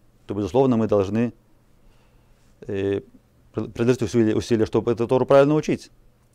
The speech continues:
Поэтому мы, мы учим иврит и хотим Тору правильно учить. Мы продолжим об-, эти брахот разбирать на следующем уроке. Без рат Ашем, сейчас просто нет, нету времени достаточно. Продолжим разбираться дальше. И мы наконец-то ра-, поймем уже, что такое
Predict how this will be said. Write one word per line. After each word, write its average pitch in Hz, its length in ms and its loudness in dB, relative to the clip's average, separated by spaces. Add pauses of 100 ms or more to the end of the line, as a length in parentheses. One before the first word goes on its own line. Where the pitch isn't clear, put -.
Поэтому 123 380 0
мы, 117 180 -8
мы 117 140 -4
учим 117 280 -4
иврит 101 360 -4 (180)
и - 40 -20
хотим 110 360 -4
Тору 120 200 -2
правильно 120 320 4
учить. 151 340 -4 (920)
Мы 131 80 -2
продолжим 139 480 6
об-, 117 200 -10 (580)
эти - 160 -2
брахот 117 260 4
разбирать 127 460 6 (240)
на 113 100 -8
следующем 127 300 0
уроке. 110 380 0 (440)
Без 107 140 -2
рат 120 160 4
Ашем, 123 280 -2
сейчас 113 200 0
просто 110 280 -2
нет, 107 140 -4
нету 107 220 -4
времени 101 180 0
достаточно. 117 460 -2
Продолжим 113 500 0 (380)
разбираться 110 320 2
дальше. 143 360 4 (340)
И 117 100 0
мы 143 160 4
наконец-то 147 420 4
ра-, 131 120 2
поймем 160 420 2
уже, 123 160 4
что 151 100 -2
такое 147 480 6